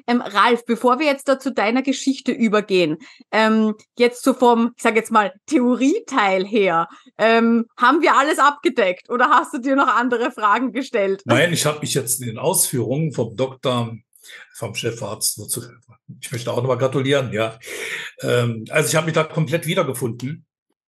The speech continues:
Speaker 2: Genauso habe ich es erlebt und, äh, mir ging das eben ganz eiskalt, äh, den Rücken runter, weil ganz viel Schmerz, Leid, aber dann auch Glück dahinter steht, was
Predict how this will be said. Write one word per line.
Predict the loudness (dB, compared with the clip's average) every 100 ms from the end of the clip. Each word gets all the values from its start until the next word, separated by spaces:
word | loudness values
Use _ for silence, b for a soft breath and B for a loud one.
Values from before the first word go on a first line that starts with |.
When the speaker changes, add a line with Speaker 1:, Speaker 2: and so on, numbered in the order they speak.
| _
Speaker 2:
Genauso | -8 -2 -2 -2 -4
habe | -6 -8
ich | -10 -10 -10
es | -8 -8
erlebt | -6 -8 -8 -10 -12 -12 -10
und, | -12 -10 -12
äh, | -10 -8 -8 -8 -12 -12 -8
mir | -6
ging | -6 -2
das | -2 -2
eben | -6 -8
ganz | -4 -2 -2
eiskalt, | -2 -2 -2 -2 -2 -2 -6
äh, | -4 -2 -2 -4
den | -6
Rücken | -6 -4 -2
runter, | -2 0 0 -2 -10 _ b b b b b b b -4
weil | 0 2 2 0 -6 -6
ganz | -4 -2
viel | -4 -4
Schmerz, | -4 0 -2 0 0 0 -4
Leid, | -2 -2 -2 -6 -14 -14 b b b b _
aber | -4 -2
dann | 0 0
auch | -2
Glück | -4 -4
dahinter | -2 -2 -2 -6
steht, | -6 -8 -10 -12 -16
was | -14 -8 -4 -4 -4 -6 -10 _